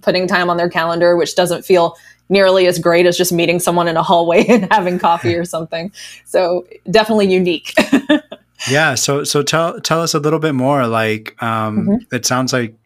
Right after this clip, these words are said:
Speaker 2: tell us a little bit more about your role at Mattel. Like, so you're heading up the family division. Like, what, what does that,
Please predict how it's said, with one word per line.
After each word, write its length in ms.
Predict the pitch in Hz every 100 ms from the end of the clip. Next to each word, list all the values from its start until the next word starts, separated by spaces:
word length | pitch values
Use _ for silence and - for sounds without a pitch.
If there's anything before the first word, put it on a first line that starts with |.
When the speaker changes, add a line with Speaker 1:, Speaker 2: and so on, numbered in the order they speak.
| - - -
Speaker 2:
tell 120 | -
us 120 | 143 147
a 60 |
little 140 | 143 135
bit 120 | 131
more 200 | 120 127
about 240 | 120 113
your 120 | 113
role 200 | 110 117
at 60 | 117
Mattel. 380 | 110 - 120 110
Like, 160 | 104
so 100 | -
you're 160 | 113 110
heading 300 | 113 117 113
up 260 | 117 110 _ - - - - _
the 200 | 113 117
family 580 | - - 135 120 135 143
division. 420 | 139 147 143 151
Like, 200 | 151 120
what, 180 | 120 123
what 120 | 120
does 180 | 120 113
that, 260 | 117 113